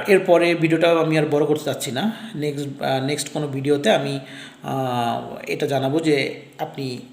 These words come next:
স্কলারশিপ, ফুল ফান্ড স্কলারশিপ যদি পেয়ে যান, তাহলে আপনি কী কী সুবিধা পাবেন, আহ, আপনার খরচ কীরকম হতে পারে। আহ, আমি মাস্টার্সে আমি এখানে এসেছি, so আমি এই জিনিসটা ভালো বলতে পারবো যে, আহ, ফুল ফান্ডের একটা স্কলারশিপের কী পরিমাণ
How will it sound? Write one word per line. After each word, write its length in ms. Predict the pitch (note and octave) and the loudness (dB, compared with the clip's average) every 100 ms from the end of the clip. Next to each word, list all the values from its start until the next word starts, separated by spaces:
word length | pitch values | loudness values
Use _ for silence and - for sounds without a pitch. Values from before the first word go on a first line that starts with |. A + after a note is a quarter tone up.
| - - | -18 -14
স্কলারশিপ, 560 | - - D#3+ E3 D3 A2 | -8 0 2 2 0 -4
ফুল 200 | - D#3+ | -4 -4
ফান্ড 220 | E3 E3 | -2 0
স্কলারশিপ 440 | D#3+ E3+ D#3+ F3 C3+ | 0 0 -2 -2 -6
যদি 200 | C#3+ C#3 | -4 -4
পেয়ে 220 | C#3+ B2+ | -4 -4
যান, 200 | A#2+ E3 | -2 -2
তাহলে 460 | C4+ - - - C3 | -4 -10 -16 -6 -4
আপনি 180 | C3+ D#3 | -4 -4
কী 180 | A3+ A3+ | 0 0
কী 220 | - A3 | 2 0
সুবিধা 400 | - D#3+ D3 C#3+ | 2 0 4 4
পাবেন, 360 | - A2+ C3 A#3 - - - - - - | 4 2 0 -2 -6 -16 -20 -20 -20 -10
আহ, 920 | D3 C#3+ - - - - - - - | -6 -6 -6 -6 -8 -8 -10 -12 -10
আপনার 220 | C3+ E3 | -6 -6
খরচ 300 | - F#3+ - | -2 0 0
কীরকম 320 | - D#3+ D#3+ | 0 0 0
হতে 180 | D#3 - | -2 -4
পারে। 280 | B2+ A#2+ A3+ - - - - | -2 0 -2 -6 -14 -20 -10
আহ, 340 | A#2+ B2 A#2+ | -4 -2 -2
আমি 260 | C3+ C#3+ D3 | -4 -4 -4
মাস্টার্সে 640 | D3 C#3 F3 E3 E3+ D#3+ | -4 -2 0 0 2 2
আমি 160 | D#3 D3 | 2 -4
এখানে 220 | D3+ C#3 | -6 -6
এসেছি, 340 | - C3 A3 - | -6 -6 -6 -2
so 60 | |
আমি 220 | G3 D#3+ D#3+ | 0 0 -2
এই 80 | |
জিনিসটা 280 | D#3 D3 E3+ | -2 -4 -4
ভালো 180 | C3+ C#3+ | -4 -2
বলতে 260 | D#3 E3 C#3 | -2 -2 -2
পারবো 240 | A#2+ C3 | -4 -4
যে, 240 | C3+ E3 - - - - - - | -4 -4 -6 -14 -18 -20 -16 -6
আহ, 260 | C3 B2+ | -4 -4
ফুল 180 | C3 E3+ | -4 -4
ফান্ডের 240 | D#3+ D3+ | -2 -2
একটা 180 | C#3 D3 | -2 -4
স্কলারশিপের 560 | D3 - C#3 - D#3 G#3 | -6 -4 -4 -4 -6 -6
কী 160 | - | -6
পরিমাণ 440 | D3+ C#3 C3 C3 | -6 -4 -4 -6